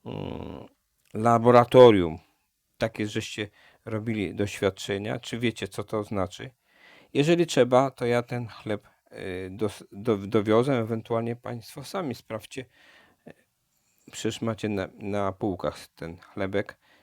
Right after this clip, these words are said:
i z-, zamroży-, zamrożcie i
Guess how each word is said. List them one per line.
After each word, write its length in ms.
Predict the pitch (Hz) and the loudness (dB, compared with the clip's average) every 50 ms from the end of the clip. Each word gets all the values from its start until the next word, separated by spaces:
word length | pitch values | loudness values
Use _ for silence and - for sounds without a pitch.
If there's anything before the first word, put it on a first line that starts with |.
| _ _ _ | _ _ _
i 200 | _ - 113 113 | _ -10 -10 -8
z-, 200 | 107 - - - _ | -8 -10 -16 -18 _
zamroży-, 720 | - 107 - 120 117 113 113 113 117 113 107 117 120 - - _ _ _ | -12 -4 -2 0 0 0 2 0 0 0 -2 -6 -10 -10 -14 _ _ _
zamrożcie 800 | 104 104 - 135 127 131 131 131 131 - - _ - 160 175 175 _ _ _ _ _ _ _ _ _ _ | -16 -4 -2 0 2 2 2 2 0 -2 -8 _ -10 -10 -10 -12 _ _ _ _ _ _ _ _ _ _
i 280 | 143 131 127 127 123 | -8 -6 -4 -4 -6